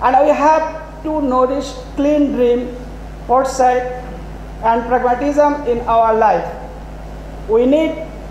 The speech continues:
a society full of peaceful mind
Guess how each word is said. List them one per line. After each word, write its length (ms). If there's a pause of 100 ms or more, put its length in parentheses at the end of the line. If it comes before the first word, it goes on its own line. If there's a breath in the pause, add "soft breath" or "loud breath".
(160)
a 140
society 600 (100)
full 200
of 340
peaceful 560
mind 520